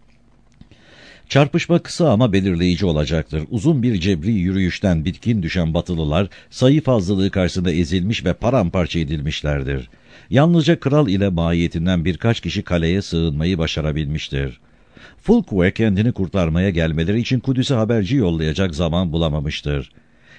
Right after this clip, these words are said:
İbn el Esir şöyle anlatacaktır. "Sonra Zengi bütün yolları kesti. Hiçbir haberin sızmasına izin vermedi.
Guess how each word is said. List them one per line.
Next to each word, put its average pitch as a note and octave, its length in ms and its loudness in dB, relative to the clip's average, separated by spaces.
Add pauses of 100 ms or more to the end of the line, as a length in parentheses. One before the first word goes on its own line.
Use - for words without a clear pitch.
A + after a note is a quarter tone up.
(160)
İbn D3+ 280 2
el E2 160 4
Esir A#2 360 0
şöyle F#2+ 280 2
anlatacaktır. C#2 800 -4 (500)
"Sonra A3+ 340 6
Zengi C3 360 4
bütün C#3 220 2
yolları F2 440 2
kesti. D#2+ 540 -2
Hiçbir D#3 340 2
haberin G2+ 340 2
sızmasına F#2 520 -2
izin F2 340 0
vermedi. D2 540 -2